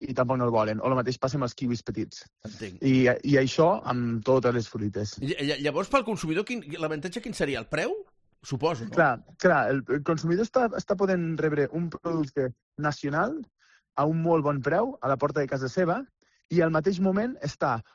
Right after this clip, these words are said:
Speaker 1: pagant un preu just al productor, perquè nosaltres no deixem de pagar-li un preu just, i,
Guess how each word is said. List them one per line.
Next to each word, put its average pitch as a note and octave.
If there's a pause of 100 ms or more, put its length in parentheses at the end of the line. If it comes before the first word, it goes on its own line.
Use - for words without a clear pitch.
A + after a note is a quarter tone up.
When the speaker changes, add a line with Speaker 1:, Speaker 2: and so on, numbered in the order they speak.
(140)
Speaker 1:
pagant D3+
un F3+
preu E3+
just D3+
al A#2+
productor, B2+
perquè A#2
nosaltres A2+
no A#2
deixem A#2
de A2+
pagar-li A2+
un A2+
preu A2
just, D3 (380)
i, G3